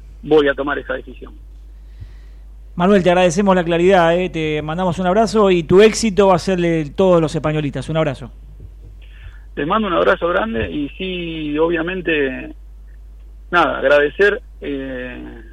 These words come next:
Speaker 1: a la gente de, del club, que en el día a día, a Guille, a Gustavo, bueno, a los que van todos los días, Ariel va todos los días y ve, sabe lo que hacen los chicos.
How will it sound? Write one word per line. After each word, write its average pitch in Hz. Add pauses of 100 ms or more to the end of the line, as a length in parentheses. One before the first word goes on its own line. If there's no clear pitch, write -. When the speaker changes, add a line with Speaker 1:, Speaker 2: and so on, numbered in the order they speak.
(360)
Speaker 1:
a 131
la 135
gente 196
de, 139
del 131
club, 226 (260)
que 131
en 135
el 143
día 156
a -
día, 165
a -
Guille, 170
a 135
Gustavo, 147
bueno, 156
a 139
los 139
que -
van 196
todos 190
los 147
días, 170
Ariel 160
va 139
todos 131
los 139
días 165
y 151
ve, 151
sabe 147
lo 135
que -
hacen -
los -
chicos. 175